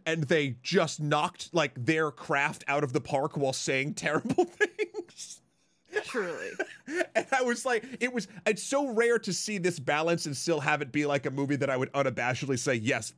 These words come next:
Speaker 1: everybody, please go watch it."
Speaker 2: Mm-hmm.
Speaker 1: Um, I,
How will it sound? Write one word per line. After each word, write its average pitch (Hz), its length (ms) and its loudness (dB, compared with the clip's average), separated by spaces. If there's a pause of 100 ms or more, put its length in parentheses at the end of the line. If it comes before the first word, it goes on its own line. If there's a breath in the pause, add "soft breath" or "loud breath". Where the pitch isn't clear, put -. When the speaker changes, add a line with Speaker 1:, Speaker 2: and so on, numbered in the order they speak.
(180)
Speaker 1:
everybody, 120 520 0
please 117 340 -2
go 113 180 0
watch 107 360 -4
it." 208 180 -2 (380 soft breath)
Speaker 2:
Mm-hmm. 226 60 0
Speaker 1:
Um, 127 440 2 (1000)
I, 262 440 2